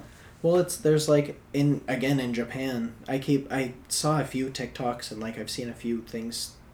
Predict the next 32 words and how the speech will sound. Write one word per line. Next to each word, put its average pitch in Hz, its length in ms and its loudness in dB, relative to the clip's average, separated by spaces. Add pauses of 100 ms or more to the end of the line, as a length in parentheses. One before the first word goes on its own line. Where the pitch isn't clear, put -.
um, 107 300 -12
over 120 120 -6
the 120 100 -2
past 120 280 -10
few 123 160 -8
years 117 240 -2
about 107 280 -8
it. 123 160 -4 (840)
It's, 156 300 2
like, 165 180 0
not 143 300 0
uncommon 139 580 0
to 127 100 -2
just 123 280 -4
see, 127 140 0
like, 117 260 -4
a 113 100 -6 (100)
five 123 220 -4
or 117 80 0
six-year-old, 131 800 -2 (100)
like, 120 280 -2 (360)
getting 139 220 0
on 147 100 2
the 156 80 2
subway 147 500 2
and, 131 120 -4
like, 120 180 -6
going 135 260 -2
to 131 60 -6
school 131 300 2
by 120 240 2
themselves 123 720 -2